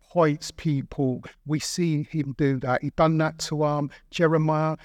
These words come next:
We also see him doing that to Paul here, according to Galatians one fifteen to sixteen. A-, and then Paul, again, likewise, you know, we, we see how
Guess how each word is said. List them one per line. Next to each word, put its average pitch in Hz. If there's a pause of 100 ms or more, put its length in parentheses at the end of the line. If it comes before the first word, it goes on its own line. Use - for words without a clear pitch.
(180)
We 151
also 151
see 139
him 135
doing 139
that 139
to 131
Paul 135
here, 131
according 131
to 135 (300)
Galatians 135
one 135
fifteen 127 (280)
to -
sixteen. 131 (420)
A-, 160
and 175
then 175
Paul, 185
again, 165
likewise, 156
you 135
know, 143
we, 139
we 156
see 160 (160)
how 151